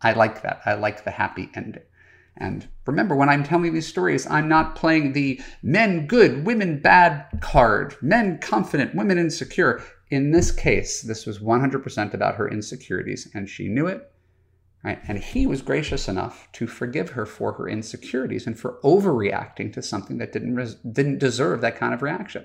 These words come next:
That leads us into the next story. I've got a client. Her name is Noreen. She's in her early fifties. She's, uh, stunning, um, but has a really bad man picker historically,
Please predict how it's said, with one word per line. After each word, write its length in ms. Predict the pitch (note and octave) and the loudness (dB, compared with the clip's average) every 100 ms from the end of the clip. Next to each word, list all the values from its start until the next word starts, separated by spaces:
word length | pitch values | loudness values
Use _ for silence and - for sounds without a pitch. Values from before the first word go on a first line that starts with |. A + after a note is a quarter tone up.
| - | -6
That 240 | G#2 G#2+ A#2 | -2 0 0
leads 200 | A#2 A#2+ | -2 -2
us 140 | - | -4
into 180 | B2+ C3 | -6 -4
the 80 | C#3+ | -2
next 280 | D#3+ F3 - | -2 -4 -10
story. 320 | - - - _ - | -10 -12 -14 _ -20
I've 100 | - | -8
got 100 | - | -8
a 60 | F#2+ | -6
client. 380 | - G#2+ G#2 - _ _ | -4 -2 -4 -6 _ _
Her 140 | - | -6
name 200 | G2 G2 | -4 -4
is 140 | G2+ G2 | -4 -4
Noreen. 580 | G2 G#2+ C#3 C3+ F#2+ - _ _ _ _ _ _ - - | -4 0 2 2 -2 -8 _ _ _ _ _ _ -20 -14
She's 300 | - F#2+ G2+ | -10 -10 -8
in 80 | |
her 160 | G#2 - | -8 -8
early 200 | - G#2+ | -10 -10
fifties. 520 | A#2+ F3+ - C#3+ C#3 - | -6 -6 -4 -4 -4 -10
She's, 380 | - - - - - - - - | -14 -16 -18 -20 -20 -20 -20 -14
uh, 220 | F#2 D#2+ F2 | -10 -8 -8
stunning, 520 | - - B2+ A#2+ A#2 - - - _ | -4 2 2 2 -2 -16 -20 -20 _
um, 520 | F2+ F2+ F2+ F2+ E2+ - | -6 -4 -4 -6 -8 -12
but 480 | F#2 G2+ - - _ | -6 -4 -4 -8 _
has 160 | A#2+ G#2+ | -8 -4
a 60 | |
really 200 | G2 G#2 | -2 -2
bad 400 | F#2+ F#2 G2 F#2 | 0 2 2 2
man 300 | F#2+ F#2+ G2 - | -2 -2 -4 -8
picker 400 | - - G2+ - | -10 -6 -8 -8
historically, 760 | G#2+ - A#2 G#2+ G#2 G2+ F#2 | -12 -4 -2 0 -2 -6 -8